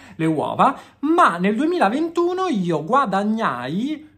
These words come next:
lordo, si parla di soldi lordi, quindi poi bisogna toglierci le tasse e tutto quanto, millenovecentoquarantanove virgola settantotto euro, duemilaventuno.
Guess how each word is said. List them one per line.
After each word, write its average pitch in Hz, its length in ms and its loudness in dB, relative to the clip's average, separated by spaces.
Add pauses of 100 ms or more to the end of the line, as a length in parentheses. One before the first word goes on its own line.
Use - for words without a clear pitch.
lordo, 180 840 4
si 202 160 -6
parla 170 420 -2
di 160 180 -8
soldi 170 520 -6
lordi, 165 800 0
quindi 170 460 -2
poi 165 200 -4
bisogna 147 420 -8
toglierci 139 540 -6
le 135 140 -6
tasse 131 540 -2
e 117 40 -12
tutto 160 300 -6
quanto, 151 600 -2 (420)
millenovecentoquarantanove 233 1500 0
virgola 180 340 -2
settantotto - 1300 -4
euro, 123 720 -8
duemilaventuno. 117 920 -6